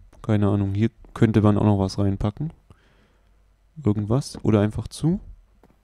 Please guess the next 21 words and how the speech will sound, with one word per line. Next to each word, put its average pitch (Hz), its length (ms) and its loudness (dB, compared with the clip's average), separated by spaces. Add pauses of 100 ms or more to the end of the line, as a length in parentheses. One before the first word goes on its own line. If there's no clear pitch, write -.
(800)
So. 127 340 2 (1400)
Und - 280 -20
hier 98 160 -2
auch 104 160 0
einfach 131 360 -4
zu. 196 360 -8 (3250)
Weiß 110 140 0
ich 104 120 2
nicht. 98 360 -4 (160)
Halt, 113 200 -4
wo 98 100 2
war 104 120 4
denn 120 100 -2
das? 98 280 -4 (140)
Hier 104 100 4
hinten 127 300 0
habe 95 120 2
ich 95 60 -8
zugemacht, 98 480 -2
ne? 143 180 -2 (100)
Ja. 101 260 -4